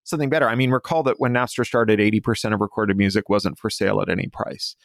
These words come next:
right? The labels rationed what music was available in the stream of commerce as a, as a means of, uh, ensuring that the stuff that was in the front list was selling better, because when you went to the record store, there were fewer titles, and there were also physical constraints on the, on the record store on the high street.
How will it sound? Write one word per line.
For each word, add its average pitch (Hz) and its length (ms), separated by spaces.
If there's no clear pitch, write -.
right? 107 140
The 101 80
labels 98 420
rationed 98 560
what 104 200
music 101 340
was 104 160
available 104 340
in 90 80
the 98 60
stream 107 220
of - 100
commerce 123 560
as 117 200
a, 95 140
as 110 120
a 110 60
means 123 440
of, 104 280
uh, 104 320
ensuring 117 500
that 107 220
the 110 80
stuff - 240
that - 100
was 113 140
in 120 40
the 123 60
front 214 300
list 123 360
was 123 220
selling 113 340
better, 143 320
because 101 300
when 101 100
you 101 80
went 98 140
to 101 80
the 101 60
record 98 260
store, 101 240
there 95 140
were 95 100
fewer 98 320
titles, 113 540
and 190 80
there 190 80
were 165 60
also 131 420
physical 117 380
constraints 98 560
on 95 140
the, 92 180
on 98 140
the 92 80
record 95 280
store 101 200
on 95 60
the 95 60
high 156 180
street. 104 420